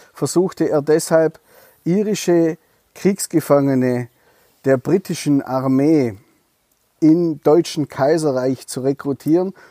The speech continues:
um sie für den Unabhängigkeitskampf in Irland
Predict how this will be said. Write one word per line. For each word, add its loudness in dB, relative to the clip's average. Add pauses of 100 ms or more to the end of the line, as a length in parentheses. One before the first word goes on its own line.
(220)
um 0
sie -2 (260)
für 2
den 2
Unabhängigkeitskampf -2
in 0
Irland 0